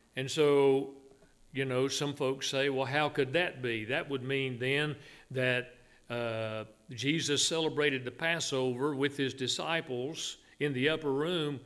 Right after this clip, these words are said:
on the fourteenth of April, but died on the fifteenth of April, which would be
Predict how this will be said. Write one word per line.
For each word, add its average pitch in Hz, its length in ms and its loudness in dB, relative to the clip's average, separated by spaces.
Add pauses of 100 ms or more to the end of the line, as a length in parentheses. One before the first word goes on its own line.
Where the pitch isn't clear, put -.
(300)
on 139 220 2
the 131 100 0
fourteenth 165 640 -2
of 127 160 0
April, 135 380 2
but 135 240 -2
died 151 380 0
on 139 160 0
the 127 100 0
fifteenth 131 600 -4
of 123 160 -2
April, 123 380 0
which 127 300 -4
would 127 220 -2
be 135 340 2